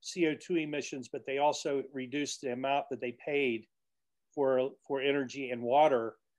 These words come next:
because of those efficiency practices. And they did it through behavioral practices before we even built those new schools. So Marshall County schools uh,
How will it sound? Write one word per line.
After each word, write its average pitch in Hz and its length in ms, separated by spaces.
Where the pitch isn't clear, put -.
because 131 400
of 120 100
those 123 220
efficiency 117 840
practices. 117 680
And 123 120
they 135 80
did 160 220
it 165 140
through 151 120
behavioral 139 580
practices 131 720
before 139 360
we 135 140
even 123 340
built 151 240
those 123 200
new 120 120
schools. 117 420
So 131 320
Marshall 185 440
County 170 340
schools 131 640
uh, 123 260